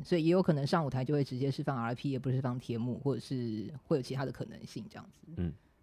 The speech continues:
Speaker 1: 对。诶，我想要请问一下哦，就是如果是从，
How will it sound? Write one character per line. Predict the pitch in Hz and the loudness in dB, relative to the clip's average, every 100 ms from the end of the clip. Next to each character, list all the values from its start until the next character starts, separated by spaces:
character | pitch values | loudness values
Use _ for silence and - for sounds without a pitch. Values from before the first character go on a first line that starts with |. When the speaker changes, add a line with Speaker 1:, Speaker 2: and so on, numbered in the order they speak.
| - | -12
Speaker 1:
对。 | - - 156 - - - - | -12 -10 -14 -16 -20 -20 -2
诶， | 190 | 4
我 | 180 | 6
想 | 220 190 | 6 8
要 | 185 196 | 8 6
请 | - 139 | 4 2
问 | 160 170 | 4 4
一 | |
下 | 165 156 135 | 4 2 2
哦， | 120 123 | 2 2
就 | 196 | 2
是 | 190 214 185 170 147 | 4 4 6 6 6
如 | 202 | 6
果 | 202 | 8
是 | 220 | 6
从， | 180 147 143 143 151 175 | 6 4 4 2 2 0